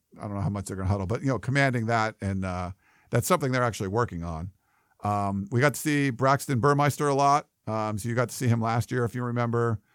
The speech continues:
Uh, he had a touchdown in his first drive. It was mostly running.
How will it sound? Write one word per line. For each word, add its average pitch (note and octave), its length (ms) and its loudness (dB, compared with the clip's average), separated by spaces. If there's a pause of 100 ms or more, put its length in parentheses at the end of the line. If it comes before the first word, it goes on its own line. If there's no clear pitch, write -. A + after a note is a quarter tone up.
(400)
Uh, A2 600 0 (420)
he B2 180 2
had D3+ 140 4
a C3+ 60 2
touchdown C#3 460 2
in A#2 60 6
his B2 120 4
first C#3 240 0
drive. B2 260 2
It A#2+ 40 -2
was A2 100 -2
mostly D3 340 0
running. G#2+ 540 -2